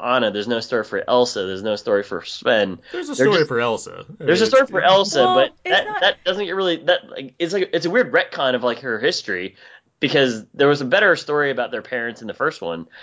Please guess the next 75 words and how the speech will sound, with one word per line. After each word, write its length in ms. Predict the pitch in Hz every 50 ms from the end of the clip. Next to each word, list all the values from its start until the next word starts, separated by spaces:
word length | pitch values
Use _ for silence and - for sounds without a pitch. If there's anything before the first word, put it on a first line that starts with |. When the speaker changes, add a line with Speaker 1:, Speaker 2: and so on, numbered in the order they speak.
| - - - - _ -
Speaker 1:
uh, 40 | 98
and 420 | 98 95 101 - - 117 117 117
this 60 | 131 143
Speaker 2:
It's 60 | 202
not 40 | 247 233
Speaker 1:
was 60 | 202
Speaker 2:
really 160 | 156 139 120 117
Speaker 1:
like 40 |
Speaker 2:
any 140 | 143 170 143
story. 380 | 123 - - 98 92 90 90 98
It's 100 | 101 101
just 120 | 110 98
they 120 | - 110 104
got 160 | 110 107 104
lost 240 | 101 104 107 104 -
in 80 | 107 87
the, 80 | 90
in 100 | 90 87 92
the, 260 | 92 90 87 87 78 76 135
Speaker 1:
In, 120 | 131 123
Speaker 2:
they 60 | 120 98
Speaker 1:
in 80 | 123
Speaker 2:
got 100 | 110 101
Speaker 1:
the 60 | 95 104
Speaker 2:
lost 200 | 120 117 - -
at 80 | -
sea. 280 | - - 135 - 220 156
Speaker 1:
seas, 80 | - 95
Speaker 2:
Like, 100 | 98 95
that's 220 | 110 110 107 90
Speaker 1:
yeah. 140 | 135 127 107 98
Speaker 2:
the, 60 | 117
that's 120 | 107 -
the 140 | - - 110
extent 320 | 98 92 - - 117 101 101
of 100 | 87 87
it. 120 | 95 - _ _ - 135 127 - -
Speaker 1:
The 220 | 165 147 143 147
story, 400 | 143 - 208 226 226 208 185 175
it, 260 | - - 165 156 139
like, 220 | - 165 143 - _ _ _ _ _ _ _ _ _ _ _
one 180 | - 143 190 226
of 40 | 208
the 80 | 170
things 160 | 175 185 165
that 80 | 151 151
I 60 | 135
really 260 | 123 120 131 135 139
didn't 220 | 123 123 117 104 110
like 260 | 127 147 165 165 -
was, 600 | 120 120 117 113 117 113 110 110 107 98 - - -
um, 540 | - - 107 104 104 101 104 101 98 85 - _ -
you 140 | 156 151
know, 60 | 135 131
you're 100 | 127 123
supposed 220 | 123 156 170 165
to, 180 | 160 123 - -
they 180 | 110 123 120 120
get 200 | 110 131 127 -
split 300 | - - - 139 131 123
up 200 | 123 127 - _ _ -
on 140 | 123 120
this 220 | 117 117 110 - - -
island. 520 | 104 98 101 98 101 101 101 101 104 95
They're 100 | 101 107
gonna 200 | 104 113 113 113
go 180 | 110 113 113 113
and 160 | 110 110 110
try 200 | 107 - 117 107 107
and 280 | 104 104 101 95 87
figure 200 | - 117 107 104
out 240 | 101 101 - - _ _
some 180 | - - 110 95
stuff 180 | - 110 104
themselves. 540 | - 101 95 - - 143 135 135 135 131 -